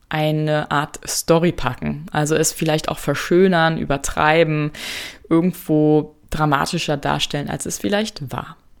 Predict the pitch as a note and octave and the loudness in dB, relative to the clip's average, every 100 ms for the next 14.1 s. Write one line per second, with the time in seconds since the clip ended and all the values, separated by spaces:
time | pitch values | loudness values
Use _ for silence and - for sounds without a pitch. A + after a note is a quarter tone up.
0 | _ - F3+ G3+ A#3 A#3 G3 F#3 - E3 | _ -4 2 4 4 2 -2 -2 -2 0
1 | D#3+ D#3 C#3+ E3+ F3 - D3+ D#3 D3 C#3+ | 0 2 2 2 0 -4 -6 -6 -6 -4
2 | D3 - D3 D3 D3+ - C#3+ E3 - C3+ | -4 -6 -6 -6 -8 -4 -2 -2 0 2
3 | C#3+ C#3+ D#3 E3+ D#3+ - - C#3 C#3 C#3+ | 2 0 -2 -2 -2 -2 -2 0 -2 -4
4 | - - - - - - C#3 D3+ D3+ D#3+ | -10 -16 -18 -20 -20 -6 0 0 0 0
5 | D#3 D#3+ C#3+ C#3+ C#3+ C#3 D#3+ - - A#3+ | 2 2 0 0 0 -2 -6 -2 2 2
6 | C3+ - _ _ - D#3 D3 E3+ - D#3+ | 2 -6 _ _ -12 -6 -4 -4 -4 -6
7 | - D#3+ E3+ E3 E3+ E3 D#3+ - D3+ D3+ | -4 -4 -4 -4 -4 -2 -4 -4 -4 -2
8 | D3+ D3+ D#3 - D#3+ F2 D3 C#3+ D3 D3 | -4 -6 -6 -4 -4 -4 -4 -4 -4 -4
9 | D#3+ - E3+ - - - - - D#3 D#3+ | -6 -6 -6 -6 -6 -6 -6 -2 0 0
10 | D#3 D3 - C#3+ D3 E3 F3+ F3+ F3+ - | -2 -6 -4 -4 -4 -4 -2 0 -2 -6
11 | D#3+ D3 - D3+ D#3+ F3 - E3 - D3 | -8 -8 -8 -6 -2 -2 -2 -6 -4 -4
12 | C#3+ D3 D3+ - - - - - - - | -4 -4 -6 -6 -10 -16 -16 -14 -14 -18
13 | - D#3+ D3 F3 F3 D#3+ D#3+ D#3 D3+ D3+ | -12 -6 0 4 4 4 2 4 4 2